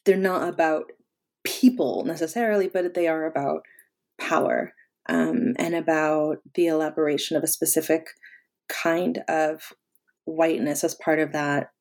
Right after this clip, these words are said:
what Cedric Robinson called the new racial regime of the late nineteenth and early twentieth century. So this image, I think, even if it's not something that I talk about in the book,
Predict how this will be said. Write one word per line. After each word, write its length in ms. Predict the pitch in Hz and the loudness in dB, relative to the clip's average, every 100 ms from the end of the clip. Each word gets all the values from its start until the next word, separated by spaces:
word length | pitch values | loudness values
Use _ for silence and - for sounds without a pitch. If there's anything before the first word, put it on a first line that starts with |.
| - | 0
what 260 | 165 151 - - | 2 0 -4 -6
Cedric 400 | - 160 156 151 | 0 2 2 0
Robinson 440 | 147 147 156 160 147 | 0 0 0 -2 -4
called 280 | - 147 | -2 0
the 80 | 151 | 0
new 180 | 156 156 | 0 2
racial 380 | 147 143 - 156 | 2 2 2 0
regime 580 | 151 143 156 147 151 151 - - - - | 2 -2 0 0 0 -2 -12 -16 -16 -6
of 100 | 160 | 0
the 100 | 160 | 2
late 220 | 156 156 | 2 2
nineteenth 420 | 143 151 - 160 160 | 0 -2 -2 -4 -2
and 120 | - | 0
early 500 | 156 151 151 147 147 | 2 2 2 0 -2
twentieth 520 | - 170 156 151 151 - - _ _ _ _ | -4 0 0 0 -2 -6 -20 _ _ _ _
century. 760 | - 160 156 - 151 143 156 - | -2 0 0 -2 0 0 -2 -2
So 640 | - - 170 165 160 156 - - - _ - | -2 0 0 2 0 -2 -12 -20 -20 _ 2
this 200 | 254 - | 2 2
image, 560 | 170 156 131 165 185 - - 170 | -2 0 2 0 -2 -8 -6 -2
I 120 | 165 | -2
think, 540 | 156 147 151 151 - - - | 0 0 0 -2 -8 -10 -2
even 180 | 202 185 | 0 2
if 60 | |
it's 160 | 175 180 | -2 -2
not 400 | 160 151 - - | -2 -2 -4 -2
something 240 | 170 165 | -2 0
that 100 | 151 | 0
I 60 | 143 | -2
talk 220 | - 196 | -2 -2
about 180 | - 147 | -2 -2
in 60 | |
the 80 | 151 | 2
book, 260 | 202 196 | 4 4